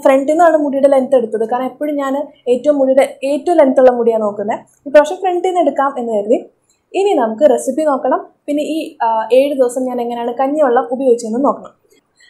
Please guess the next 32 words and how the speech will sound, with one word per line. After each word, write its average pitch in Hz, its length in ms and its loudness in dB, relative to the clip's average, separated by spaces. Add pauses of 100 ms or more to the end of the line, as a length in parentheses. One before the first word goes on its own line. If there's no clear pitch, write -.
(100)
അപ്പോൾ 339 120 2
ഈ 370 220 -4
ഒരു 392 220 -2
റെസിപ്പിയിൽ 294 500 -2
പറഞ്ഞിരിക്കുന്നത് 220 520 -2
നമുക്ക് 247 260 -8
ഈ 311 100 2
രീതിയിൽ 247 340 0 (100)
കഞ്ഞിവെള്ളം 220 460 -2
തയ്യാറാക്കുകയാണെങ്കിൽ 214 800 0 (260)
ഒരു 392 160 4
മാസം 277 440 -2
വരെ 240 160 0
ഇത് 254 200 -2
കേടാവാതെ 233 540 2
യൂസ് 220 180 -4
ചെയ്യാൻ 233 160 -2
പറ്റുന്നതാണ്. 220 520 -2 (380)
അപ്പോൾ 247 120 -8
ഇതൊന്ന് 359 280 2 (100)
പരീക്ഷിച്ച് 262 340 0
നോക്കാൻ 240 220 0
വേണ്ടി 240 240 -2
ആദ്യം 240 240 0
ഞാൻ 233 140 -2
അതാ 226 180 2
ചെയ്ത് 214 260 -2
നോക്കിയത്. 208 380 -4 (100)
ഒരു 226 160 2
മാസം 220 420 -4
കഞ്ഞിവെള്ളം 220 440 0
വെച്ചിരുന്നിട്ട് 220 680 -2